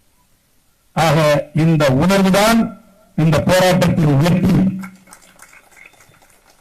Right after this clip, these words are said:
இல்லைன்னா சனிக்கிழமை சம்பளம் போடணும், சம்பளம் வாங்கணும், குடும்பம் இருக்கு, பிரச்சனை இருக்கு, இன்னைக்கு வேணாம ஒரு, ஒரு கா-, ஒரு வார காலம் அவகாசம் கொடுங்க, இல்ல ஒரு மாத காலம் தள்ளி வைங்க, ஒரு பாஞ்சு நாள் கொடுங்க,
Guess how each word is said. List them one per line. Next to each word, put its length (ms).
இல்லைன்னா 320
சனிக்கிழமை 540
சம்பளம் 340
போடணும், 380
சம்பளம் 360
வாங்கணும், 480
குடும்பம் 340
இருக்கு, 240
பிரச்சனை 360
இருக்கு, 240
இன்னைக்கு 260
வேணாம 380
ஒரு, 160
ஒரு 120
கா-, 280
ஒரு 120
வார 200
காலம் 220
அவகாசம் 380
கொடுங்க, 240
இல்ல 200
ஒரு 140
மாத 200
காலம் 280
தள்ளி 260
வைங்க, 220
ஒரு 120
பாஞ்சு 300
நாள் 200
கொடுங்க, 240